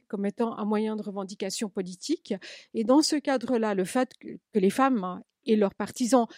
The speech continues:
se soient emparés de ce mode d'expression, euh, n'est plus disqualifiant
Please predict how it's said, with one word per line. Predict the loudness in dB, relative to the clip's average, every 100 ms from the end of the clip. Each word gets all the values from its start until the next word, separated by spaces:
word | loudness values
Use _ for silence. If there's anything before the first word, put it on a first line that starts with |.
| -8
se | -4
soient | -2 -4 4
emparés | 4 6 2 4 2 2
de | 0
ce | -4 -4
mode | -4 -2
d'expression, | -4 -4 -6 -6 -4 0 2 2 -2 -18 -20 -20 _ 0
euh, | 2
n'est | 8 6
plus | 8 6 6 6
disqualifiant | 0 -2 -2 -2 -6 -4 -2 -2